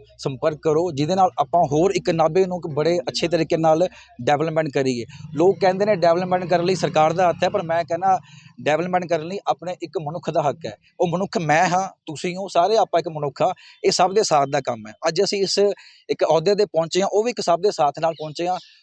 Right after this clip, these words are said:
ਤੁਸੀਂ ਸਾਰੇ ਭਾਰ-, ਭਾਈਚਾਰੇ ਨਾਲ ਆਪਾਂ ਇੱਕ ਇਕੱਠੇ ਹੋਏ ਹਾਂ। ਇਹ ਵੀ ਸਾਡੇ ਲਈ ਇੱਕ ਬਹੁਤ ਬੜੀ, ਅ, ਸ਼ਖਸੀਅਤ ਦੀ ਗੱਲ ਹੈ, ਕਿਉਂਕਿ ਤੁਹਾਡੇ ਦੇ ਸਾਥ ਤੋਂ ਬਿਨਾਂ ਅਸੀਂ ਇਸ ਚੀਜ਼ ਨੂੰ ਕਦੇ ਵੀ ਕਬੂਲ ਨਹੀਂ ਕਰ ਪਾਉਂਦੇ। ਤਾਂ ਇਹੀ ਸੰਦੇਸ਼ ਹੈ ਇੱਕ ਕਿ ਮਾਨਵ ਸੇਵਾ ਉੱਤਮ ਸੇਵਾ ਹੈ।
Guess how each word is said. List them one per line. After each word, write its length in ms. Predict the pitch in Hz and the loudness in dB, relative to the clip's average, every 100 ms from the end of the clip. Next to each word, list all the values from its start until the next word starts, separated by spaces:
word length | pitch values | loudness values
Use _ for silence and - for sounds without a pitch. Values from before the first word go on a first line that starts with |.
| - | -8
ਤੁਸੀਂ 220 | - 202 | -2 0
ਸਾਰੇ 200 | 165 190 - | 2 2 4
ਭਾਰ-, 400 | 190 156 - 156 | 2 0 -4 -2
ਭਾਈਚਾਰੇ 420 | 185 175 147 165 170 | 0 0 2 0 0
ਨਾਲ 160 | 165 | 0
ਆਪਾਂ 200 | 160 165 | 0 -2
ਇੱਕ 180 | 160 175 - | -4 -4 -4
ਇਕੱਠੇ 320 | 143 135 175 | -6 -2 -2
ਹੋਏ 140 | 165 175 | -2 -2
ਹਾਂ। 80 | - | 0
ਇਹ 80 | 220 | 0
ਵੀ 80 | 240 | 2
ਸਾਡੇ 280 | 170 160 | 0 0
ਲਈ 80 | 185 | -4
ਇੱਕ 120 | 185 | -4
ਬਹੁਤ 260 | 160 139 175 | -2 -2 -2
ਬੜੀ, 320 | 170 175 180 | -2 -4 -4
ਅ, 580 | - _ _ _ - 151 | -8 _ _ _ -10 -6
ਸ਼ਖਸੀਅਤ 400 | 165 165 185 202 | -2 0 2 4
ਦੀ 160 | 202 160 | 4 2
ਗੱਲ 220 | 131 110 | 0 -4
ਹੈ, 40 | |
ਕਿਉਂਕਿ 400 | 98 - 170 196 | -14 -8 -4 -2
ਤੁਹਾਡੇ 320 | 202 185 190 | 0 0 0
ਦੇ 100 | 196 | -2
ਸਾਥ 240 | 202 165 165 | 0 0 0
ਤੋਂ 120 | 202 | -2
ਬਿਨਾਂ 360 | 180 185 196 185 | -2 -2 2 2
ਅਸੀਂ 180 | - 190 | 0 -8
ਇਸ 80 | - | -8
ਚੀਜ਼ 180 | 175 | -8
ਨੂੰ 160 | 180 180 | -8 -4
ਕਦੇ 260 | 180 196 196 | 0 2 2
ਵੀ 200 | 185 175 _ _ - | -2 -8 _ _ -6
ਕਬੂਲ 260 | 151 175 | -4 -4
ਨਹੀਂ 120 | 185 | -2
ਕਰ 140 | 151 123 | 0 0
ਪਾਉਂਦੇ। 320 | 120 113 101 - _ _ _ | -2 -6 -10 -18 _ _ _
ਤਾਂ 100 | 156 | 0
ਇਹੀ 200 | 165 180 | 2 2
ਸੰਦੇਸ਼ 360 | 208 185 180 185 | 0 2 2 4
ਹੈ 40 | |
ਇੱਕ 240 | 180 180 202 | 2 0 -2
ਕਿ 80 | 196 | 0
ਮਾਨਵ 340 | 170 165 196 | 0 0 0
ਸੇਵਾ 360 | 165 165 160 202 - | -2 0 0 -2 -6
ਉੱਤਮ 280 | 156 - 190 | -8 -4 -2
ਸੇਵਾ 280 | 175 160 | 0 2
ਹੈ। 80 | 175 | 2